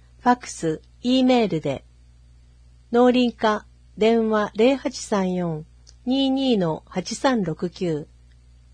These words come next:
ファックス零八三四二二の八三七五、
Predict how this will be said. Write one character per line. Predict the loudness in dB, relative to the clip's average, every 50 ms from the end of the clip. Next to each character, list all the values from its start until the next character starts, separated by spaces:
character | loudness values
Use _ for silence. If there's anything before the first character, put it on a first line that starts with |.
| -20 -20 _ _ _ _
フ | 2 2
ァ | 2
ッ | 2
ク | 0 -12
ス | -10 -6 -6 -6 -6 -8 _ -6 0
零 | 2 4 4 4
八 | 2 0 -2 -2 -6 -10
三 | -6 -4 -2 -2 -2 -2
四 | -2 -2 -4 -4 -6 -10 -14 -20 -20 -20 _ -10 -4
二 | -2 0 0 0 0
二 | 0 2 2 2 2
の | 2 0 -2 -4 -8 -12 -12
八 | -8 -8 -6 -6 -6 -6
三 | -2 0 0 0 0
七 | -2 -4 -4 -2 -4 -4 -2
五、 | -2 -4 -4 -4 -6 -10